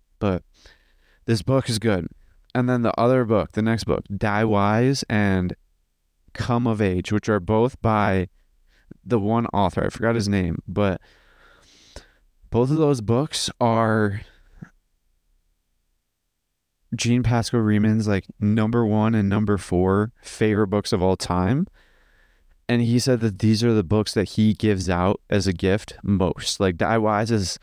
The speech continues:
his most given gift. And I,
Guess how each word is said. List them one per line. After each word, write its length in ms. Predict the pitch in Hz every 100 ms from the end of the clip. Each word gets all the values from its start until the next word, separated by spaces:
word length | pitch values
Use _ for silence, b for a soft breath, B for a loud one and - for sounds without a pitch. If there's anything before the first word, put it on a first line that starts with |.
| B B
his 180 | - 117
most 360 | 113 110 -
given 420 | 92 104 101 104 104
gift. 480 | 92 - - - - _ _ _ _ _ - - _ _ _ _ _ _ -
And 280 | 123 123 117
I, 200 | 113